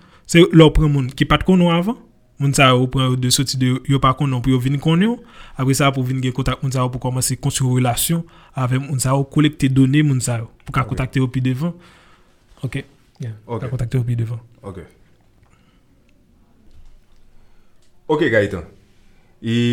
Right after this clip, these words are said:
Speaker 2: nou rive nan, an di, dezyèm pati emisyon, an. Nan pati kote nou pral li ede yon, yon jèn, e sitou plizyè jèn k ap tande, k ap tande nou la tou, e kreye yon, yon estrateji,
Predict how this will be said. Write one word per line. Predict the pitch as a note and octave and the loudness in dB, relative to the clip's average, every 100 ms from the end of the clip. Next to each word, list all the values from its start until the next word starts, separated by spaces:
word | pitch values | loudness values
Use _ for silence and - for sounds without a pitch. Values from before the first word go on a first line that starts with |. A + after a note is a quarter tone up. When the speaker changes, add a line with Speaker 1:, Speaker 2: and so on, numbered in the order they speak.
| A#2+ B2 | -2 -4
Speaker 2:
nou | C3 D3+ G3 | -4 -4 -2
rive | E3 G#2 A2+ A#2+ A#2 | -4 -4 -4 -2 -4
nan, | G#2+ G2+ G2 G2 F#2+ F#2 F#2 - - _ _ _ _ _ _ _ - _ _ _ _ _ _ _ - | -6 -6 -8 -8 -10 -12 -16 -20 -20 _ _ _ _ _ _ _ -20 _ _ _ _ _ _ _ -8
an | A2 | -6
di, | G2 G2 | -6 -6
dezyèm | G2+ A2 G#2+ G2+ F#2+ | -4 -2 -2 -2 -2
pati | F#2+ F2+ - G#2 F#2+ F2+ G#2+ | -6 -6 -8 -8 -8 -10 -4
emisyon, | G#2+ G2+ A2+ A2 A#2+ | -4 -2 -2 -2 -4
an. | - - - - | -8 -20 -20 -10
Nan | A#2+ | 0
pati | C3+ C3+ | 2 2
kote | C#3+ C#3 | -2 0
nou | B2+ | 0
pral | A#2 A#2 A2 A2 | 2 2 2 -2
li | G#2+ G#2 G#2 G#2+ A#2+ A2+ | -4 -4 -6 -8 -6 -8
ede | G#2+ G#2+ A#2 B2 B2 - _ - | -6 -4 -2 -4 -8 -20 _ -10
yon, | G#2 G2+ G2+ | -6 -4 -4
yon | G2+ G2 | -4 -4
jèn, | G2 A#2 A#2 A#2 A#2 - - | -2 -2 -2 -4 -8 -16 -14
e | F#2+ F#2+ | -10 -10
sitou | F2+ A2+ G#2 G2 | -10 -10 -10 -8
plizyè | A2 G#2 G#2 | -6 -4 -4
jèn | F#2+ G2 | -4 -6
k | F#2+ | -8
ap | F#2+ - | -10 -8
tande, | G2+ G2+ | -6 -6
k | G#2 | -8
ap | - | -8
tande | G2+ G2 | -8 -8
nou | G2 | -8
la | F#2 F#2 | -8 -8
tou, | A#2 C3 - - - | -8 -10 -14 -20 -16
e | - G#2 G2+ | -6 -6 -6
kreye | - C3 C3 C3+ C3+ A#2 | -8 -4 -2 -2 -2 -2
yon, | A2+ A2 G#2 | -2 -2 -4
yon | A2 G#2+ | -6 -6
estrateji, | G#2 - A2 G2+ G#2+ F#2+ B2+ | -8 -8 -8 -6 -8 -8 -8